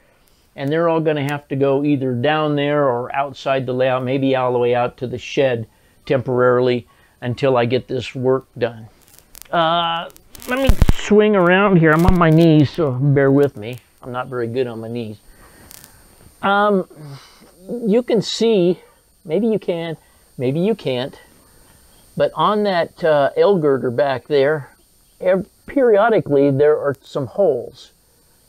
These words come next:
If you look, well, actually, right there in the center of the picture, there's, uh, some paint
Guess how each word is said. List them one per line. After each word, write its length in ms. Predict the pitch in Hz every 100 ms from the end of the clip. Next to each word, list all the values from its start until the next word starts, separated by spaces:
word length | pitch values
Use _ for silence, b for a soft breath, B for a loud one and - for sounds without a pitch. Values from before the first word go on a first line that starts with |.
| b -
If 220 | 147 131
you 180 | 180 185
look, 560 | 180 175 165 156 - - - _ _ _ _ _ _ _ _ _ _ _ _ -
well, 340 | 165 165 156 -
actually, 640 | 160 175 - 170 147 135 - b b b b _ _ _ -
right 520 | 349 311 190 220 247 -
there 300 | 220 214 208
in 140 | 180
the 80 | 160
center 460 | 135 - 208 196 190
of 100 | 165
the 80 | 151
picture, 680 | - 160 - 131 113 139 - B _ _ _ b b b b
there's, 420 | 135 143 143 -
uh, 520 | 165 151 139 135 127
some 500 | 131 - 147 135 123 - _ _
paint 280 | - 196